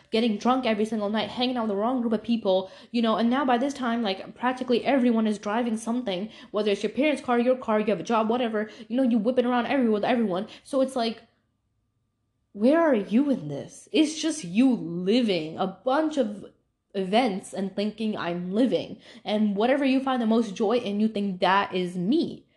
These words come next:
I found me at this event." Girls will go to prom and look beautiful and be like, "I have found myself this night." You didn't find yourself. You just realized that, okay, maybe you love,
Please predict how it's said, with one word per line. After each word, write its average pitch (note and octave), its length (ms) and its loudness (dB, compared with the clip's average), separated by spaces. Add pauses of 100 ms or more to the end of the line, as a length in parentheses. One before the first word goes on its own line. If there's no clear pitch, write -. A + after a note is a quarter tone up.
(140)
I A3 180 2
found G3 400 0
me C#4 180 4
at E3+ 160 -2
this D#3 180 -10
event." C#3 340 -10 (280)
Girls B3+ 240 2
will C4+ 80 0
go C4+ 100 2
to B3+ 80 4
prom C4 400 -2
and F#3 260 -6 (160)
look G3 400 -4
beautiful G#3+ 520 2
and G3 120 -2
be G#3 120 -2
like, F#3+ 260 -2
"I G#3 220 -4
have F3+ 340 -2 (300)
found G#3+ 260 2
myself F3 480 -6
this D#3+ 180 -8
night." E3+ 180 -8
You B3+ 100 -2
didn't D#4+ 220 -4
find C#4 200 -4
yourself. G3+ 380 -2
You A3+ 100 2
just A3+ 240 -2 (180)
realized A#3 400 2
that, A3 300 2
okay, B3+ 240 2
maybe G3 280 -2
you A3 140 2
love, G#3 460 0